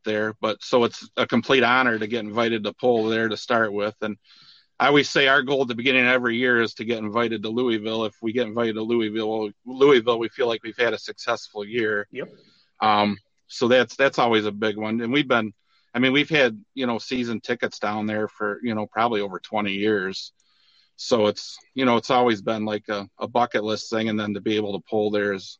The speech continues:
Speaker 1: has been, uh, kind of an unreal dream come true. So that's, that's always at the top of my list. But I mean, you got, like, Bowling Green. Bowling Green is, I mean, if you almost can't describe it, I always tell people you just gotta go and,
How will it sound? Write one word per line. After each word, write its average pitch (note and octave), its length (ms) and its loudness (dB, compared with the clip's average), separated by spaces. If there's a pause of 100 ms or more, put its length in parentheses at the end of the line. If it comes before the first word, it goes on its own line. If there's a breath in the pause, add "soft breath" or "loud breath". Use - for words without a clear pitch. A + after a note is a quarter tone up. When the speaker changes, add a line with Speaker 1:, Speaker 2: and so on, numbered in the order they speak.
(140)
Speaker 1:
has G2+ 160 -8
been, G2 420 -4
uh, G2 200 -4 (520)
kind A2+ 180 2
of G2+ 60 -2
an G#2+ 80 -2
unreal G#2 500 0
dream G#2 280 -2
come G2+ 200 -8
true. G2+ 420 -4
So G2+ 400 -2 (640 soft breath)
that's, - 480 0
that's B2 420 0
always B2+ 320 4
at G#2 80 -6
the A#2 80 -4
top A#2 260 0
of A2 80 -6
my G2+ 180 -2
list. A2+ 360 -4
But - 100 -2 (300 loud breath)
I B2 60 4
mean, C3+ 100 4
you C3 80 6
got, C#3 140 4
like, A#2+ 120 2
Bowling B2 380 2
Green. A#2+ 500 0 (420)
Bowling D3+ 260 4
Green D3 240 6
is, G#2+ 480 -2
I B2 100 0
mean, C3 180 2
if B2+ 160 2 (280)
you C#3 100 -2
almost F#3 260 -2
can't E3 200 0
describe C3 420 2
it, A#2 80 2
I B2+ 60 4
always C#3+ 280 2
tell C#3 200 -2
people B2+ 300 -4
you A#2+ 80 -2
just B2 180 -6
gotta A#2+ 200 2
go B2 280 2
and, G#2+ 180 -6